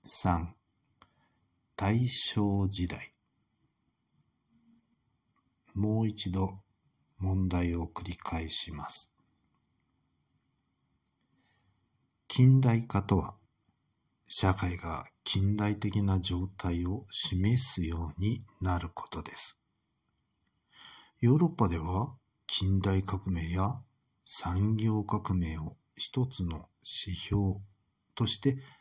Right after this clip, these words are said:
考えられます。さて、日本では一般的にいつの時代が近代化の始まりと考えられているのでしょうか。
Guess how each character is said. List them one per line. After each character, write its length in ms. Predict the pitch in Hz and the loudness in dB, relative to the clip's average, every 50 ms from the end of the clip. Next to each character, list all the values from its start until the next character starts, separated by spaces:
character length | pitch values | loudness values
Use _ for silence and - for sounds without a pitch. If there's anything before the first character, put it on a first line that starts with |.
| _ _ _ _ _ _ _ _ - | _ _ _ _ _ _ _ _ -6
考 160 | - - 87 85 85 85 82 82 | -4 -2 0 0 0 -2 -2 -2
え 120 | 85 85 | -2 -2
ら 140 | 82 82 82 | -4 -4 -6
れ 120 | 82 78 80 | -8 -10 -10
ま 160 | 76 73 - | -10 -10 -6
す。 220 | - - - _ _ _ _ _ _ _ _ _ _ _ _ _ _ _ _ _ _ _ _ _ _ _ _ _ - | -6 -6 -8 _ _ _ _ _ _ _ _ _ _ _ _ _ _ _ _ _ _ _ _ _ _ _ _ _ -4
さ 180 | - - 120 110 | 0 0 0 2
て、 180 | - 110 98 90 | 2 2 2 4
日 100 | 90 98 | 4 2
本 240 | 92 98 139 135 120 | 2 2 2 2 2
で 100 | 98 87 | 2 0
は 240 | 78 73 71 - - - - | -2 -4 -6 -10 -12 -12 -14
一 120 | 80 78 _ - | -14 -14 _ -2
般 240 | - 101 110 107 101 | -2 0 0 0 -2
的 320 | 98 104 98 98 - 92 | -4 -6 -6 -4 -2 -2
に 240 | 92 92 87 90 - _ _ _ _ _ _ _ _ _ _ _ - | -2 -2 -2 -4 -8 _ _ _ _ _ _ _ _ _ _ _ 0
い 160 | - 180 180 - | 0 0 0 0
つ 180 | - - 123 | -2 -2 0
の 220 | 113 98 95 92 85 | 2 2 2 0 0
時 160 | - 92 87 | -2 -4 -2
代 280 | 95 98 95 95 92 | 0 0 2 0 0
が 280 | 92 - 107 107 107 - - _ _ _ _ _ | -2 -2 -4 -4 -4 -8 -14 _ _ _ _ _
近 420 | - - - 92 90 95 95 95 90 | -8 -4 -2 0 2 2 2 2 2
代 320 | 87 90 90 87 85 85 _ - | 0 0 0 0 -2 -6 _ -12
化 280 | - - - 78 73 - _ _ _ _ _ _ - | -8 -8 -6 -8 -8 -12 _ _ _ _ _ _ -4
の 120 | 107 107 | -2 -2
始 320 | 95 98 98 95 92 95 92 | -2 0 -2 -2 -2 -2 -4
ま 120 | 87 87 | -4 -4
り 140 | 87 90 87 | -4 -4 -6
と 260 | - - 113 117 - - - | -4 -4 -4 -4 -4 -6 -6
考 180 | - - - 90 87 90 90 87 85 | -6 -4 -2 -2 -2 0 0 0 0
え 120 | 82 85 82 | 0 -2 -2
ら 100 | 82 82 | -4 -6
れ 180 | 80 80 78 | -6 -8 -12
て 320 | - - - 113 120 135 - - _ - | -10 -4 -2 -2 -2 -2 -6 -16 _ -6
い 140 | - 95 92 | -2 -2 0
る 140 | 87 87 85 | 0 -2 -4
の 180 | 78 - - | -6 -10 -12
で 80 | - - - | -16 -14 -8
し 240 | - - - - - | -4 -2 -2 -2 -2
ょ 240 | 82 78 76 76 - | -4 -8 -10 -12 -14
う 280 | _ _ _ _ _ - | _ _ _ _ _ -2
か。 280 | - 101 98 95 - | 0 0 0 -4 -6